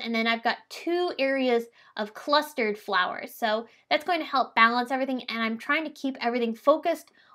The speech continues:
on where the words and flowers are stamped. So again, I have some white areas. To help hold these flowers down onto my card as I'm adhering them, I'm using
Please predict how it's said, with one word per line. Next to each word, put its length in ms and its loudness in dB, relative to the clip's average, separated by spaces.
on 400 2
where 300 4
the 120 0
words 540 2
and 160 -4
flowers 460 4
are 40 -12
stamped. 500 -10
So 100 0
again, 400 0
I 80 0
have 320 0
some 220 -6
white 200 -2
areas. 460 -12
To 100 -14
help 260 6
hold 340 4
these 180 -2
flowers 540 6
down 340 0
onto 480 -2
my 160 0
card 460 4
as 140 -2
I'm 120 0
adhering 480 -2
them, 220 0
I'm 160 -2
using 540 0